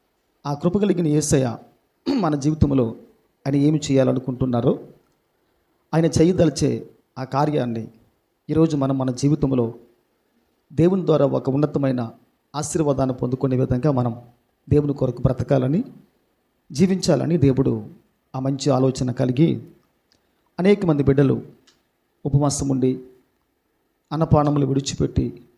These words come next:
దేవుని సన్నిధికి వెళ్ళి, "మా కష్టాన్ని, మా ఇబ్బందిని పంచుకోవాలి, మేము దేవుని సముఖంలో చెప్పుకోవాలి, ఆ యేసయ్యే మా జీవితంలో మాకు సహాయం చేయాలి" అని చెప్పి,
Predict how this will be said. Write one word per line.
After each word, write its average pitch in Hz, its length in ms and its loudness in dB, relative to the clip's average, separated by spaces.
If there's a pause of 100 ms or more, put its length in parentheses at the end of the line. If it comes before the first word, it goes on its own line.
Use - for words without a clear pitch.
(400)
దేవుని 151 280 0
సన్నిధికి 139 440 -2
వెళ్ళి, 120 360 -2 (880)
"మా 139 80 -8
కష్టాన్ని, 135 640 -2 (600)
మా 139 80 -4
ఇబ్బందిని 143 440 0
పంచుకోవాలి, 131 600 -2 (1160)
మేము 156 180 4
దేవుని 175 320 4
సముఖంలో 151 460 -2
చెప్పుకోవాలి, 131 680 -2 (680)
ఆ - 20 -2
యేసయ్యే 131 640 0 (800)
మా 151 80 -2
జీవితంలో 160 520 0
మాకు 135 240 0
సహాయం 135 380 2
చేయాలి" 127 580 -2 (400)
అని 147 120 -2
చెప్పి, 147 500 -2